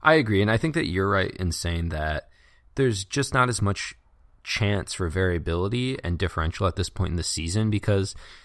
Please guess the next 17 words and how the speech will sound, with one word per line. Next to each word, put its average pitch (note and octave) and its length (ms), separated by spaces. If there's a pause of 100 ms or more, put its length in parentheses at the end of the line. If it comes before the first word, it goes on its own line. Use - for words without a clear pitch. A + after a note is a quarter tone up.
(720)
I - 60
mean, E3+ 140
it's - 160
not C3 180
that A2 100
there - 180
aren't F#2 200
differentials F#2+ 500
that E2 140
exist. F#2 400
It's - 180
just - 340
that G#2+ 260
the F#2 100
main A#2+ 580
points G2+ 420
getters C#2+ 600